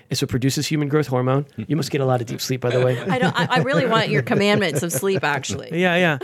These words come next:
Speaker 1: yeah. You know, yeah. You know, it's like, it's like, um, it's the time where it, uh, reconsolidates memory. It's where you physically heal, and that's why most people stop, s-, uh, stop, um, healing, uh, because they stop producing all that. They're not hitting deep sleep. It's stage four. So if you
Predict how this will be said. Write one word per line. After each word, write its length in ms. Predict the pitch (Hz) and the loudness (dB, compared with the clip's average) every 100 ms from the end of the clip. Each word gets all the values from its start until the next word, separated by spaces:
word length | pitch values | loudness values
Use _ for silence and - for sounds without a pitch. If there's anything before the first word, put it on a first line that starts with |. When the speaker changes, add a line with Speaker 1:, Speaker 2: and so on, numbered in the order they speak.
| - | -6
Speaker 1:
yeah. 220 | 247 233 | -2 0
You 80 | 185 | 2
know, 120 | 185 | 2
yeah. 320 | 175 190 185 190 | 2 2 2 2
You 160 | 180 | 2
know, 80 | 175 | 4
it's 260 | 160 160 180 | 2 2 2
like, 140 | 147 | 2
it's 200 | 170 151 | 0 0
like, 260 | 160 143 - | 2 2 0
um, 300 | 147 139 135 | 2 2 2
it's 180 | 151 131 | 0 -2
the 60 | 131 | -2
time 260 | 160 147 143 | 0 2 2
where 180 | 131 | 2
it, 80 | 127 - | 0 -2
uh, 120 | 131 | 0
reconsolidates 720 | 127 147 143 151 135 135 - | 2 2 2 2 2 0 -2
memory. 480 | 123 123 131 143 151 - - - | 0 2 2 0 -2 -12 -10 -4
It's 140 | 143 | 0
where 100 | 165 | 2
you 100 | 147 | 2
physically 500 | - 156 143 156 156 | 0 0 0 0 -2
heal, 380 | 123 139 131 131 - - - | 0 2 2 0 -8 -20 -6
and 140 | 143 | -2
that's 160 | 170 165 | 0 0
why 120 | 147 | 0
most 220 | 147 160 | 2 2
people 400 | 156 127 139 131 - - | 0 0 0 0 -6 -20
stop, 440 | - - - 151 - | -10 -8 -2 -2 -2
s-, 200 | - - | -6 -4
uh, 180 | - 123 | -4 -4
stop, 420 | - - 143 - - | -4 -2 -2 -4 -6
um, 400 | 143 123 120 120 113 | -4 -2 -2 -6 -10
healing, 500 | - 190 185 127 113 - - - _ | -2 2 4 2 -4 -14 -20 -20 _
uh, 100 | 135 | -6
because 340 | 120 147 165 135 | -2 0 2 0
they 80 | 135 | -2
stop 280 | - 143 | -2 -2
producing 500 | - 127 143 - 135 | -2 0 0 2 -2
all 180 | 117 131 | -2 -2
that. 180 | 135 127 | 0 0
They're 100 | 131 | 0
not 140 | 131 123 | -2 0
hitting 200 | 127 120 | -2 0
deep 220 | 123 110 | -2 -4
sleep. 320 | - 135 95 | -2 -2 -2
It's 100 | - | -6
stage 240 | - 123 - | -2 -2 -2
four. 360 | 143 123 - - - - - | 0 -2 -2 -12 -20 -18 -16
So 120 | - 175 | 0 2
if 120 | |
you 100 | 143 | 2